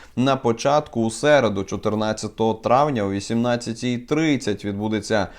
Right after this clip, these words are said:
головний кубковий поєдинок, але і в чемпіонаті питання для цих команд ще не вирішені. Тож сьогодні починаємо з центрального поєдинку туру. Полісся, Житомир, Динамо Київ. За іронією долі,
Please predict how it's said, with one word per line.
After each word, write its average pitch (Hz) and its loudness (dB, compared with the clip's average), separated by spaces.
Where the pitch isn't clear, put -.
головний 151 6
кубковий 131 2
поєдинок, 151 0
але 185 2
і 175 2
в 156 -2
чемпіонаті 160 0
питання 120 2
для 98 -2
цих 127 -2
команд 123 4
ще 131 0
не 127 2
вирішені. 147 0
Тож 135 0
сьогодні 131 0
починаємо 113 0
з - -12
центрального 196 4
поєдинку 151 2
туру. 185 2
Полісся, 156 6
Житомир, 160 2
Динамо 127 2
Київ. 175 0
За 113 2
іронією 123 2
долі, 143 4